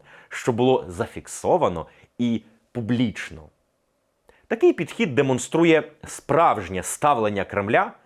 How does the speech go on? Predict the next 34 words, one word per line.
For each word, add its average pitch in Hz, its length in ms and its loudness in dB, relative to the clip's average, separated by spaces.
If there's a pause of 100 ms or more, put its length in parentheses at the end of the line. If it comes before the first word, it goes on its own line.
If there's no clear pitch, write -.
(200)
до 113 160 2
власних 117 400 2
солдатів, 95 600 -2 (380)
як 151 200 0
до 123 180 2
витратного 120 840 0
розхідного 90 840 -2
матеріалу. 82 560 -8 (480)
Насправді 139 540 0
ж, - 120 -14 (160)
здача 165 400 0
в - 100 -6
полон — 160 260 2
це - 360 0
шанс 107 580 -4
зберегти 90 500 -4
життя, 87 420 -2 (580)
а 90 120 -6
не 92 100 -8
злочин. - 400 -16 (360)
От 120 200 -2
тільки 180 320 -4
не 151 180 2
для 139 180 2
росіян, 80 440 -6 (360)
адже 90 300 -4
для 80 160 -6
них 110 300 -6
людське 92 280 -6
життя 110 460 -4 (420)
абсолютно 92 540 -16 (140)
нічого 78 380 -14
не 78 120 -16
варте. 76 320 -20